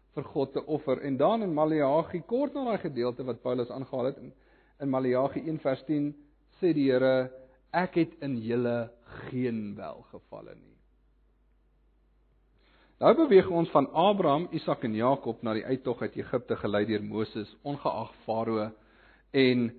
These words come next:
eh, ongeag Farao se hardkoppigheid. Nou, die vraag wat nou op die tafel is, in vers veertien lees ons daar, "Wat sal ons dan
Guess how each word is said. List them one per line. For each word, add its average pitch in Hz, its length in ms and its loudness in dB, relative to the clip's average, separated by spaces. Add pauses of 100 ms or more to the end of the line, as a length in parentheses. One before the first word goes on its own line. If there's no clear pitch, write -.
(720)
eh, 131 380 6
ongeag 160 680 0
Farao 135 200 4
se 131 100 -2
hardkoppigheid. 117 680 -2 (600)
Nou, 151 80 6
die 175 160 4
vraag 269 380 0
wat 160 180 2
nou 247 300 6
op - 100 -4
die 113 80 -2
tafel 107 460 -4
is, - 100 -14
in 117 140 -2 (100)
vers 110 240 0
veertien 135 400 2
lees 107 160 -2
ons 110 160 -8
daar, 110 320 2
"Wat 196 240 4
sal 254 220 0
ons 180 60 -4
dan 147 180 0